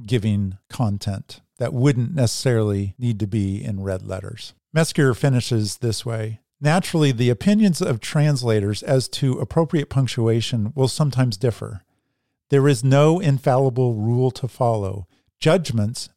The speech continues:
must be based on what seems to provide the fullest and most appropriate sense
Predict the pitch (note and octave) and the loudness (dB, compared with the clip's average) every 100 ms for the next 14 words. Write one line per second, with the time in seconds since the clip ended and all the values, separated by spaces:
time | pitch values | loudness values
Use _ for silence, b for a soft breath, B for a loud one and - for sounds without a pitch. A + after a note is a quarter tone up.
0 | - A#2 C3+ D#3+ - E3 C3+ C3 A2 A2 | -14 -2 0 0 0 -2 0 0 0 -2
1 | - _ _ _ - A#2 A#2 - - D3+ | -8 _ _ _ -4 0 -2 -4 -2 2
2 | D#3 - - A2 G#2+ A#2 A#2 A2 G#2+ - | 2 0 -6 -4 0 2 2 0 -4 0
3 | D3 E3 F#3 - - _ _ _ - A#2+ | 0 2 -2 -6 -14 _ _ _ -4 0
4 | A2+ - A#2 - C#3+ C#3+ D3+ C3+ F#2+ - | 0 0 -6 0 0 2 0 -2 -4 0
5 | C#3 G#2+ - - | 0 0 -4 -12